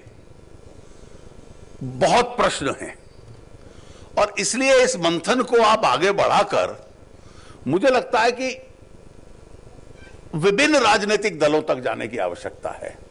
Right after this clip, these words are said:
राज्यों तक जाने की आवश्यकता है, जो एक्सपर्ट्स हैं उन तक जाने की एक्स-, आवश्यकता है। ये जो चार्टर्ड अकाउंटेंट्स हैं,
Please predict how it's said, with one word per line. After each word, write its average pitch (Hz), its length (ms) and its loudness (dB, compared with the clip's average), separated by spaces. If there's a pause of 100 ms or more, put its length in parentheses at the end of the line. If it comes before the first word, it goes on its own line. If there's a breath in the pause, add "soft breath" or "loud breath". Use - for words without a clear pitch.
(400 loud breath)
राज्यों 175 420 2
तक 247 160 2
जाने 202 300 2
की 196 140 -2
आवश्यकता 165 520 -2
है, 196 180 2
जो 185 140 4
एक्सपर्ट्स 226 640 0
हैं 104 260 -6 (720 loud breath)
उन 220 140 2
तक 262 200 2
जाने 220 300 2
की 196 120 0
एक्स-, - 260 -2 (160)
आवश्यकता 160 420 0
है। 190 100 4
ये 196 80 4
जो 185 100 -2
चार्टर्ड 226 360 0
अकाउंटेंट्स 220 540 0
हैं, 107 240 -2